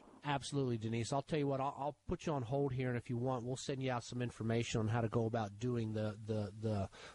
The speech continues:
the rollovers and, and making sure that you have enough, uh, reserves set up in, in the bank account for yourself. Appreciate the phone call. Uh, happy, happy New Year as well.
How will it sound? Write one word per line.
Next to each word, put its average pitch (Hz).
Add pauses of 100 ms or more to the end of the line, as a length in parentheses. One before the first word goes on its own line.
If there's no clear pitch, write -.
the 117
rollovers 117
and, 107
and 113
making 120
sure 143
that 117
you 120
have 113
enough, 110 (200)
uh, 104
reserves 107
set 113
up 107
in, 104
in 110
the 104
bank 101
account 95
for 104
yourself. 95 (460)
Appreciate 147
the -
phone 131
call. 117 (180)
Uh, 110
happy, 151
happy 139
New 170
Year 135
as 113
well. 131